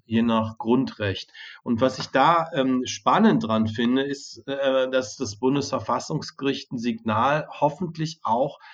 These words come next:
in Richtung anderer europäischen Staaten und in Richtung der Staatengemeinschaft gegeben hat. Weil ein Argument des Bundesnachrichtendienstes war ja, oder der Community war ja, wenn wir damit anfangen, was soll das denn? Ähm,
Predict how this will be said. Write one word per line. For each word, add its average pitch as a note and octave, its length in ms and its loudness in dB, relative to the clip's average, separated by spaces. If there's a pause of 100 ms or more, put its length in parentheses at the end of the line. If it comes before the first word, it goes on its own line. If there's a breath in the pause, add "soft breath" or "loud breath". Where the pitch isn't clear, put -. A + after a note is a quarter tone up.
(140 loud breath)
in B2+ 140 -2
Richtung B2 360 0
anderer C3+ 420 0
europäischen A#2+ 720 0
Staaten C3 520 -2
und B2+ 100 -2
in B2 140 0
Richtung B2 300 -2
der A#2 100 -2
Staatengemeinschaft G#2 920 0
gegeben G2 460 -4
hat. F#2 200 -10
Weil G2+ 180 -2 (340 loud breath)
ein F#3 380 4
Argument C3+ 720 4
des C3+ 180 -8
Bundesnachrichtendienstes A#2 1300 0
war A#2 180 0
ja, D#3 140 4
oder A#2 160 4
der G#2+ 180 2
Community A#2+ 760 4
war G#2+ 140 2
ja, B2 120 0 (400 loud breath)
wenn B2 180 2
wir F#3 240 6
damit A#2 380 4
anfangen, C3+ 720 0 (240 loud breath)
was C3 220 -2
soll D#3 240 6
das G#2 320 2
denn? F#2 340 -4 (280 loud breath)
Ähm, A2 360 4